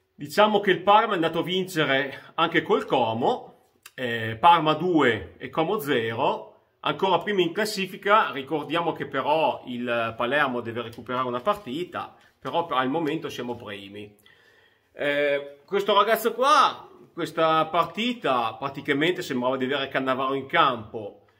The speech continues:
E quindi diciamo che, mm, adesso Pecchia,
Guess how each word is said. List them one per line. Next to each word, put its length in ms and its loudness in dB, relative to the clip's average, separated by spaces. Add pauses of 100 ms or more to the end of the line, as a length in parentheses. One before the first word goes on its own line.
(260)
E 220 -16
quindi 1040 -2
diciamo 580 -4
che, 480 -4
mm, 680 -12 (100)
adesso 720 -2
Pecchia, 680 0